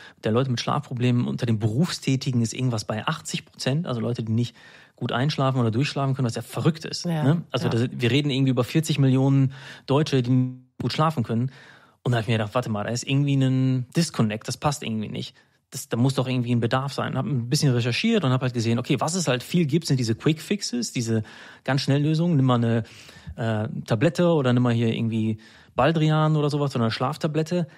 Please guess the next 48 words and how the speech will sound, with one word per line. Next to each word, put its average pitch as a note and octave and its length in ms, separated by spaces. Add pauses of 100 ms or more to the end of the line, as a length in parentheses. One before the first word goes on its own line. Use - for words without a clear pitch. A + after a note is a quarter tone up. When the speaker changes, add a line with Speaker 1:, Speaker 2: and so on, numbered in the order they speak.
(120)
Speaker 1:
Das - 120
sind D#3 120
halt C#3 100
aber A#2+ 160
alles C3+ 160
keine C3 200
nachhaltigen A#2 500
Lösungen. A#2 300
Wenn - 80
man - 80
sich D#3+ 120
Speaker 2:
Nee. D#3 40
Speaker 1:
das, - 200 (400)
wenn D3 100
man D3+ 60
die C#3 80
Studien F3 320
dazu C#3 200
sich B2+ 140
anschaut, C#3+ 440 (320)
braucht B2+ 160
man B2+ 120
gar B2+ 100
nicht C3 240
rumlügen. C#3+ 440
Da B2 180 (320)
kann B2+ 120
ich B2 60
jetzt B2+ 160
auch A#2 60
gerne B2+ 200
mich B2 240
aussprechen C3+ 600
gegen C3 240
all B2+ 100
die B2+ 80
Pillen, B2+ 320
die A#2+ 60
es A#2+ 80
da B2+ 80
draußen A#2+ 440 (280)
gibt. - 340 (300)
Die A2+ 100
haben B2+ 140
nicht B2 140
mehr B2 120
als A#2 140
Placebo-Effekt. E3 840